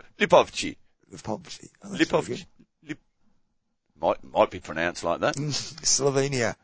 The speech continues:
Speaker 2: first to the seventh of August. So this has been over for a couple of weeks.
Speaker 1: Do right, eh?
Speaker 2: Sort of skipped it.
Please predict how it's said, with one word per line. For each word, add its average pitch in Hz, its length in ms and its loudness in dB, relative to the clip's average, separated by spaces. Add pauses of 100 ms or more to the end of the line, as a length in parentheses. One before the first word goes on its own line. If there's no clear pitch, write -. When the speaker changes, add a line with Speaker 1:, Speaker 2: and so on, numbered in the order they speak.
Speaker 2:
first 143 360 2
to 123 60 -4
the 110 100 -4
seventh 131 440 2
of 107 120 -6
August. 127 320 0
So 110 120 0
this 123 140 -6
has 127 100 -12
been 101 240 -8
over 104 260 -6
for - 120 -12
a - 40 -20
couple - 240 -8
of 92 60 -4
weeks. 107 260 -4
Speaker 1:
Do 131 220 0
right, 113 220 8
eh? 139 60 2
Speaker 2:
Sort 131 220 -4
of 85 80 -8
skipped - 460 -4
it. - 120 -8